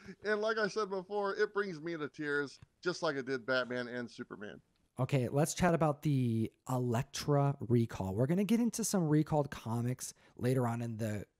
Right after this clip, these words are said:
Speaker 2: discussion, but I think the Elektra one is a special one because it actually has a label of the nude edition on C G C labels, does it not?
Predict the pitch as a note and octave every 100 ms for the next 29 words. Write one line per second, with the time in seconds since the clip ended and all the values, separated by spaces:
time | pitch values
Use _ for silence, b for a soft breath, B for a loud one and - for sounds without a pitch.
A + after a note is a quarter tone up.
0 | _ A#2 - A2 A2 - A#2+ A2+ A2+ -
1 | B2+ B2+ A2+ A2+ - A#2+ A#2 A2+ A2 b
2 | b b - B2+ A#2+ A#2+ G#2+ - b b
3 | A2+ - - C3+ - C3+ G#2+ G#2+ A2+ -
4 | A#2 B2 C#3 - A3 D#3+ C#3+ C#3 C3 A#2
5 | C3 C3+ B2 - B2 A2+ - _ _ _
6 | - C3+ B2+ B2+ D3 G#3 D#3+ C3 A2+ -
7 | G2+ F#2+ A#2+ A#2 - B2+ G#2+ G#2+ A#2 G#2+
8 | F#2+ G2 F#2 G2+ A2 G#2+ D3